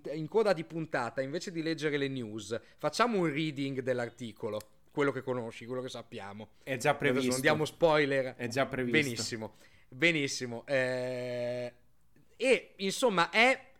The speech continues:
Speaker 1: veramente bello assistere alla sua performance, visto che il film è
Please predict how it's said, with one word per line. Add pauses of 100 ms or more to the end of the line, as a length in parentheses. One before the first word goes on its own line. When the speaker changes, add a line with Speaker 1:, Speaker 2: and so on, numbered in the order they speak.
(340)
Speaker 1:
veramente
bello
assistere
alla
sua
performance,
visto
che
il
film
è